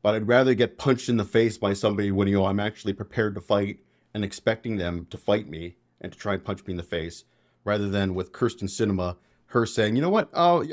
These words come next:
I'm on your side. Don't worry. I got your guys' back." And as soon as you turn around, she gives you a nice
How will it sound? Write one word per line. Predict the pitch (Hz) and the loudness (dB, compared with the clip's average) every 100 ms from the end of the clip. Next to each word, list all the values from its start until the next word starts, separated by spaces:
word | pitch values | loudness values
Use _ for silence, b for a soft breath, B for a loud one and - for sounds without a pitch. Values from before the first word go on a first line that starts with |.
| - | -2
I'm | 170 175 | 0 4
on | 175 170 180 | 4 4 2
your | |
side. | 175 147 139 | 0 0 -2
Don't | 156 151 | -2 -2
worry. | 135 139 147 - - | -2 -2 -6 -10 -8
I | 151 | -4
got | 165 156 | -2 -2
your | 147 | -2
guys' | 139 117 101 | -2 -2 -4
back." | 98 98 113 | -2 0 -2
And | 110 | -4
as | 92 - | -4 -4
soon | 113 | -4
as | 104 95 | -2 -2
you | 98 | -2
turn | 110 95 | -2 0
around, | 95 95 92 | 0 0 -2
she | |
gives | - 101 98 | -4 -2 0
you | |
a | 98 | 2
nice | 98 101 - | 2 0 -4